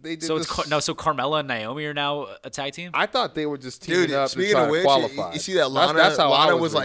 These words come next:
Speaker 1: reading it.
Speaker 3: hating on that shit. Lana was, like,
Speaker 2: Why?
Speaker 3: all, all hot about it.
Speaker 2: 'Cause
Speaker 3: Like,
Speaker 2: she wanted to partner with Naomi or what?
Speaker 3: Yeah, I guess. 'Cause
Speaker 2: Yeah.
Speaker 3: she said, like, "Oh, I've had your back at all these live events, and you pick her. Oh, okay."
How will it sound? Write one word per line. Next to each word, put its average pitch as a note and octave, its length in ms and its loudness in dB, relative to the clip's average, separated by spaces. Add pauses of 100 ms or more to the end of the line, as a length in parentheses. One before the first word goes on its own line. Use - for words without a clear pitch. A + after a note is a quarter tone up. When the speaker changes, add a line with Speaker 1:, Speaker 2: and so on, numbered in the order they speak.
Speaker 1:
reading A#2 80 -8
it. A#2 60 -10
Speaker 3:
hating D3+ 300 -4
on B2+ 140 -6
that A#2 140 -10
shit. G2+ 360 -14 (760)
Lana D#3 280 -2
was, D#3+ 120 -2
like, C#3+ 100 2
Speaker 2:
Why? G#2 100 -2
Speaker 3:
all, C#3+ 300 0
all C3+ 260 -6
hot C#3 240 -4
about C3+ 260 -4
it. A#2 180 -8 (580)
Speaker 2:
'Cause - 120 -8
Speaker 3:
Like, - 20 -
Speaker 2:
she - 140 -2
wanted C3 260 -4
to A2 40 -14
partner A2+ 340 -8
with G2+ 120 -14
Naomi G2+ 320 -10
or F#2+ 100 -14
what? E2 300 -14
Speaker 3:
Yeah, C#3 320 -2
I C3 100 -6
guess. C#3+ 500 -6
'Cause - 80 -14
Speaker 2:
Yeah. E3 80 -4
Speaker 3:
she E3 160 -8
said, D#3 200 -4
like, C#3 340 -4 (320)
"Oh, E3+ 180 -4
I've D#3+ 160 0
had D#3+ 220 -2
your D3+ 60 -8
back D#3 340 -2
at D3 100 0
all D3 140 -2
these D3 180 -8
live C#3+ 260 -4
events, D3 460 -10
and C#3 80 -14
you C#3+ 100 -14
pick C#3 280 -10
her. D3 340 -6
Oh, B2+ 280 -6
okay." C3 440 -10